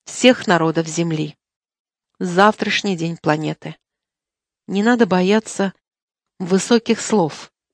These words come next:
говорит писатель. «Не надо, конечно, и произносить их излишне громко.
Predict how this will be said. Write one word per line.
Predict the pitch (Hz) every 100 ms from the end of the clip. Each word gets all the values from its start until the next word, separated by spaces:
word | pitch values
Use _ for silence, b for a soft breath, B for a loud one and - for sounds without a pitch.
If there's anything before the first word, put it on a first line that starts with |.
| -
говорит | 170 151 151 -
писатель. | 160 151 160 - 156 _ _ _ _ _ _ _ -
«Не | 196
надо, | 220 262 240
конечно, | 220 226 240 -
и | 214 196
произносить | 185 185 202 196 233 220
их | 214 -
излишне | 202 208 196 - 190
громко. | 160 151 143 156